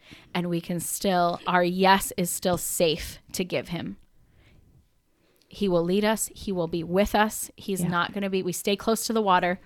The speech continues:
Speaker 1: right? <laughs> Like, stay close to the living water, to the Holy
Speaker 2: Mm-hmm.
Speaker 1: Spirit. We stay where we can hear him and where, um, in relationships with people, that was what we talked about last week, was relationships. Like, stay in the body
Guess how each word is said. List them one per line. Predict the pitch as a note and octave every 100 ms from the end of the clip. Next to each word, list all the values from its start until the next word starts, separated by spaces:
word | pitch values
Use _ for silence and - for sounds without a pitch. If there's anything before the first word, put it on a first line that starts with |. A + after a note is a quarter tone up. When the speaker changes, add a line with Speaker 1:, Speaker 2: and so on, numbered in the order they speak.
| -
Speaker 1:
right? | F#3+ A3+ -
<laughs> |
Like, | G#3 G3+ - - -
stay | - - A3+
close | A3 A#3 G#3+
to | G#3+
the | F#3+
living | G3+ C4+ B3
water, | G3 F#3 F#3
to | F3
the |
Holy | G#3 A3+
Speaker 2:
Mm-hmm. | F3
Speaker 1:
Spirit. | D#3+ G3 F#3 - - - -
We | G3
stay | F3+ - - G3 G3+ G#3 - _ -
where | F#3+ F#3+
we | F3+ F#3
can | - F#3
hear | - A3 G#3+
him | A3 G#3+ G#3+ - - _ _ -
and | F3+ F3 F3
where, | F3+ F3 E3+ F3 - _ - -
um, | F3 E3 - G#2 G#3 - - -
in | G#3 B3
relationships | A#3+ A#3 A3 B3 C4+ A#3 G#3 -
with | G3+ G3
people, | G3+ F#3 F#3+
that | F3+
was | G3 A#3
what | G3+
we | G#3+
talked | G#3 -
about | A#3 G#3 -
last | F#3 A3 -
week, | F#3+ E3+
was | F3+ E3+
relationships. | F3 F#3+ A3+ A#3 G3 D#3+ -
Like, | F3 D#3+ - - - - -
stay | - - - - G#3+ G#3 G#3+ A3 A#3 A3+ - -
in | G#3+ A#3 A#3+
the | A3+
body | F3 D3+ D#3 D#3+ -